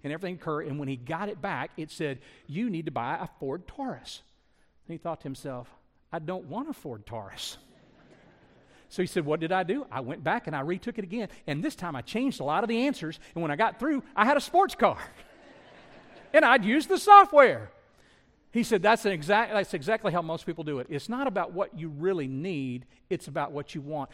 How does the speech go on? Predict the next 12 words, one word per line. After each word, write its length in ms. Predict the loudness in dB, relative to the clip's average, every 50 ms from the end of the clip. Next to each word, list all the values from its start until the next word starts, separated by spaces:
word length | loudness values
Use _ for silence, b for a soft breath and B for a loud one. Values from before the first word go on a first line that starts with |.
| B B
And 140 | -8 -6 -6
what 240 | -6 -6 -8 -8 -10
you 80 | -12
want 480 | -10 -10 -10 -6 -4 -4 -4 -4 -6 -8
so 200 | -6 -6 -6 -6
consumes 580 | -6 -8 -10 -10 -10 -10 -8 -6 -6 -6 -8
you 220 | -8 -8 -10 -10 -12 b b b b b b -8
that 280 | -6 -4 -4 -6 -8
you 240 | -8 -8 -8 -10 -10 -14 -18 _ -14
rearrange 1000 | -12 -10 -6 -4 -2 0 0 0 0 -2 -4 -4 -4 -4 -4 -4 -4 -6 -6 -10 -12
reality 760 | -12 -10 -10 -8 -8 -6 -6 -6 -6 -6 -6 -6 -8 -8 -10 b b b _ -12
to 60 | -12